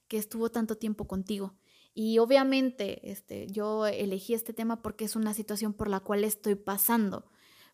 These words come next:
pero que, mm, en este tiempo me ha dejado muchas enseñanzas. Eh, la semana pasada,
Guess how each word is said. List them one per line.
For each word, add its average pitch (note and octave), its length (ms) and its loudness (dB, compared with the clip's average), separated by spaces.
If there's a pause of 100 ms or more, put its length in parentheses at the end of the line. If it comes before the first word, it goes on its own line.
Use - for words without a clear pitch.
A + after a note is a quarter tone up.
(120)
pero A3+ 320 6
que, A3+ 180 -2
mm, A3 460 2
en G#3+ 360 0
este B3 220 2
tiempo D4 280 2
me C#4+ 100 4
ha C#4 40 4
dejado C#4 300 4
muchas C4+ 380 0
enseñanzas. G#3+ 760 0 (600)
Eh, G#3 800 4 (200)
la G#3+ 280 0
semana B3+ 420 2
pasada, A#3 560 0